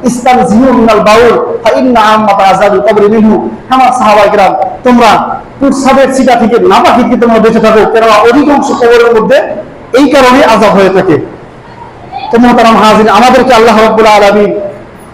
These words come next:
সাহাবায়ে কেরাম থেকে শিক্ষা গ্রহণ করাবে। তারা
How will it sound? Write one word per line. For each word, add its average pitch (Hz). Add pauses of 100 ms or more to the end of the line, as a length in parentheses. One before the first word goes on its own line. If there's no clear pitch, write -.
(140)
সাহাবায়ে 254
কেরাম 254
থেকে 226
শিক্ষা 254
গ্রহণ 240
করাবে। 226
তারা 220